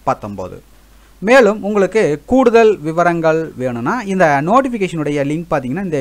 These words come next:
வீடியோ இங்கே கொடுத்துருக்குறேன், டவுன்லோட் பண்ணி பார்த்துக்குங்க. ஓகே ஃப்ரெண்ட்ஸ், இந்த வீடியோ உங்களுக்கு யூஸ்ஃபுல்லாக இருந்தால் லைக் பண்ணுங்க, கமெண்ட் பண்ணுங்க, ஷேர் பண்ணுங்க.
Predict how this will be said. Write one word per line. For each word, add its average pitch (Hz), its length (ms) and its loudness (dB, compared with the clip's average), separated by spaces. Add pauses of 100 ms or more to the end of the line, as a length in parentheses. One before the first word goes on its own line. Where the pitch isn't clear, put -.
வீடியோ 156 200 -4
இங்கே 147 180 -6
கொடுத்துருக்குறேன், 131 520 -4
டவுன்லோட் 135 220 -4
பண்ணி 135 220 -6
பார்த்துக்குங்க. 101 420 -10 (420)
ஓகே 208 200 2
ஃப்ரெண்ட்ஸ், 196 380 0
இந்த 202 180 2
வீடியோ 220 180 4 (140)
உங்களுக்கு 214 420 0
யூஸ்ஃபுல்லாக 151 440 -2
இருந்தால் 147 320 0
லைக் 156 240 -6
பண்ணுங்க, 135 280 -2 (100)
கமெண்ட் 151 300 -2
பண்ணுங்க, 135 300 -4
ஷேர் 135 220 -4
பண்ணுங்க. 135 260 -4